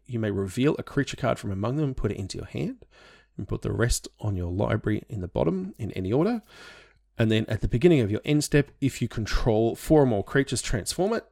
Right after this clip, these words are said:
and it turns into Itlimoc, Cradle of the Sun, which taps for a green, and also taps for a green for each creature you control, which is Gaia's Cradle.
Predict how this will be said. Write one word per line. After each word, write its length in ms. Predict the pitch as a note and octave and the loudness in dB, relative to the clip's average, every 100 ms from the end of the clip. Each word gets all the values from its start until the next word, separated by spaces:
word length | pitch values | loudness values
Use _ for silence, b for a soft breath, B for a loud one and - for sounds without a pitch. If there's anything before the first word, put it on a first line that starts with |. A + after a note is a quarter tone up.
| - | -14
and 140 | A#2 | -12
it 120 | G2 - | -12 -12
turns 300 | - G#2+ G#2+ | -10 -8 -8
into 320 | G#2 - G2 - | -8 -8 -4 2
Itlimoc, 480 | E3+ C#3 B2 - - - | 2 2 -2 -6 -14 -14
Cradle 360 | - A#2+ A2+ | -6 -4 -4
of 100 | G#2+ | -8
the 60 | - | -6
Sun, 400 | - G#3 C#4+ C#4 _ b b b | -2 0 -2 -6 _ b b b
which 200 | - - | -12 -4
taps 260 | - D3+ - | 2 2 0
for 160 | - | -4
a 40 | F#2+ | -4
green, 420 | - F3+ F3+ - | 2 2 2 0
and 140 | - G2+ | -6 -2
also 440 | D3+ D#3 C3+ A#2 | 0 2 2 0
taps 320 | A2 - C#3+ - | 2 2 2 -4
for 140 | - | -8
a 40 | |
green 340 | B2 B2 C#3 C3 | -6 -2 -2 -2
for 140 | - | -6
each 320 | - A#2 - - | -6 -6 -6 -14
creature 380 | - B2+ - | -6 -8 -6
you 220 | A2 F#2+ G#2 | -8 -6 -8
control, 580 | E2+ E2 - - - _ b b b b b b | -8 -8 -8 -8 -12 _ b b b b b b
which 260 | - E2+ - | -10 -8 -8
is 380 | - - - - - | -8 -6 -6 -6 -2
Gaia's 340 | - A2+ G2+ | 0 2 0
Cradle. 460 | - - - - | -2 -8 -8 -14